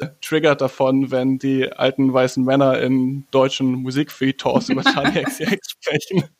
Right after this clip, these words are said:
Speaker 1: ohne da jetzt genauer drauf einzugehen. Und das irgendwie so als total simplistischen Radiopop einzuordnen, wo ich denke, äh, man, wenn man sich zwei Minuten damit beschäftigt, dann erkennt man eigentlich, dass das ein bisschen mehr ist als das.
Speaker 2: Mhm.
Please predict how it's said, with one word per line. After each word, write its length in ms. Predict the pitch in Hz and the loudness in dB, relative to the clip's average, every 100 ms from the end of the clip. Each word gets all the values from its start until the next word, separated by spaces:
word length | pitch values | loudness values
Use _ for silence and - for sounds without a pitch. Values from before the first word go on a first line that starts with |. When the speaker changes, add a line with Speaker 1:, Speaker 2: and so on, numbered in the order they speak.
| 285 302 302 226 - | -10 -8 -8 -8 -2
Speaker 1:
ohne 240 | 147 139 | 2 2
da 160 | 139 131 | 2 2
jetzt 320 | 135 131 - | 2 0 -4
genauer 300 | 123 139 135 | 2 2 2
drauf 180 | 127 127 | -2 -2
einzugehen. 640 | 135 135 127 131 143 151 - - | -2 -2 -4 -2 -2 -4 -16 -8
Und 160 | 131 120 | -2 0
das 160 | 120 | 0
irgendwie 460 | - 123 131 135 135 | 0 2 4 4 2
so 260 | 123 135 127 | 2 0 2
als 480 | 123 123 123 - | 2 2 -2 -10
total 340 | - 139 139 143 | -8 0 0 2
simplistischen 840 | 139 127 - 147 151 147 - 135 | 0 -2 -2 -2 -2 -6 -2 -2
Radiopop 760 | 123 127 156 139 135 - 127 - | 0 0 2 0 -2 -2 -2 -2
einzuordnen, 1080 | 120 123 - 127 - 123 123 - 160 160 127 | -6 -6 -6 -6 0 2 2 0 0 0 -2
wo 80 | |
ich 100 | 139 | -4
denke, 280 | 139 135 131 - | -2 -4 -4 -6
äh, 160 | 139 135 - | -10 -10 -10
man, 120 | 127 _ | -10 _
wenn 200 | 139 131 | -4 0
man 80 | 143 | 2
sich 180 | 143 - | 0 -4
zwei 280 | - 147 | -2 2
Minuten 300 | 175 170 180 | 4 2 2
damit 180 | 147 143 | 0 0
beschäftigt, 520 | 131 - 170 - 143 135 | -2 0 0 0 -2 0
dann 120 | 131 | 0
erkennt 380 | 127 - 156 - | -2 -2 -4 -2
man 100 | 123 | -2
eigentlich, 180 | 131 | -2
dass 120 | 131 131 | -4 -10
das 180 | 131 | -8
ein 60 | 131 | -8
bisschen 280 | 135 135 123 | -4 0 2
mehr 220 | 135 143 | 4 2
ist 140 | 123 | 0
als 200 | - - | -8 -4
das. 220 | - 143 | 0 0
Speaker 2:
Mhm. 120 | 175 | 0